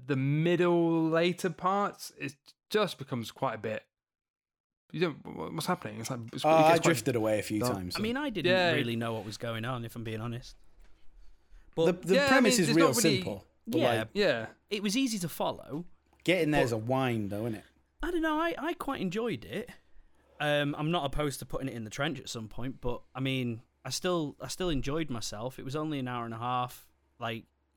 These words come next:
Speaker 3: I liked being in that world. Um, but
Speaker 2: I like
Speaker 3: I,
Speaker 2: Keanu Reeves.
Speaker 3: I like Keanu Reeves.
Speaker 1: Yep.
Speaker 3: He was really,
Speaker 1: Keanu
Speaker 3: wi-,
Speaker 1: Reeves
Speaker 3: he
Speaker 1: is
Speaker 3: was good
Speaker 1: good.
Speaker 3: in this. Like,
Speaker 1: I love, like, the, the whole idea of uploading things and to your mind.
Speaker 3: It,
Speaker 1: And then I
Speaker 3: yeah.
Speaker 1: love, I,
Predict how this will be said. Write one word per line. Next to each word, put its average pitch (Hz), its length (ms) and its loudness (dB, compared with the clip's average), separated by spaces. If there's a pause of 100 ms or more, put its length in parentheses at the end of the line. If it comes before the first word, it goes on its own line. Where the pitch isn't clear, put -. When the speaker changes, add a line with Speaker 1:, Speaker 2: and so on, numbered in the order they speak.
(240)
Speaker 3:
I 139 80 0
liked 143 420 -2
being 139 200 0
in 131 140 -2
that 110 160 -6
world. 143 420 -4 (520)
Um, 117 600 -2 (460)
but 135 60 -4
Speaker 2:
I 160 120 6
like 185 160 0
Speaker 3:
I, 175 40 6
Speaker 2:
Keanu 143 200 4
Reeves. 131 420 2 (180)
Speaker 3:
I 131 120 0
like 123 220 -2
Keanu 113 280 -8
Reeves. 120 160 0
Speaker 1:
Yep. 156 140 2
Speaker 3:
He 214 100 -4
was 214 100 -4
really, 180 160 0
Speaker 1:
Keanu 165 60 2
Speaker 3:
wi-, 160 100 2
Speaker 1:
Reeves 143 140 -2
Speaker 3:
he 226 60 -4
Speaker 1:
is 247 40 -4
Speaker 3:
was 190 100 2
good 151 120 4
Speaker 1:
good. - 80 -2
Speaker 3:
in 131 60 -2
this. 113 280 -10
Like, 120 260 -6 (1120)
Speaker 1:
I 160 60 2
love, 175 160 4
like, 165 160 2
the, 143 640 4
the 147 100 2
whole 143 160 2
idea 135 360 2
of 127 140 0
uploading 131 640 0
things 123 400 -2
and 120 400 -2 (800)
to 139 100 -2
your 123 120 2
mind. 131 640 2
Speaker 3:
It, 139 40 -2
Speaker 1:
And 135 100 0
then 131 100 2
I 131 80 2
Speaker 3:
yeah. 131 60 4
Speaker 1:
love, 147 180 2 (220)
I, 139 140 0